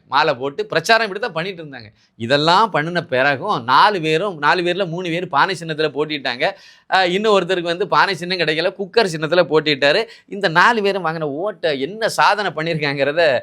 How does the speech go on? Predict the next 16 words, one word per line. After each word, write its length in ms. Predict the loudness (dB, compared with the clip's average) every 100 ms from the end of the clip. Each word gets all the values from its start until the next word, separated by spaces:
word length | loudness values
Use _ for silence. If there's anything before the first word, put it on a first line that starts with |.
| -6 _ -4
கொஞ்சம் 360 | -4 0 0 0 0 -2 2
பார்க்கலாம். 520 | 4 4 2 0 2
திருமாவளவனுடைய 800 | 2 4 6 6 4 2 4 4
வேட்பாளர் 440 | 4 2 4 4
வந்து 300 | 4 2 4 4 4 2
ஒரு 180 | 2 4
தொகுதி 300 | 4 2 2
வந்து 220 | 0 2
அந்த 240 | 2 2 0
போட்டியிட்ட 400 | 0 0 0 0
இல்ல, 160 | 0
ஒரு 180 | 0 0
தொகுதி 260 | -2 -2 -2
வந்து 260 | -4 -4 -2
பொக்கார் 440 | -2 0 2 2
கான், 220 | 2 -2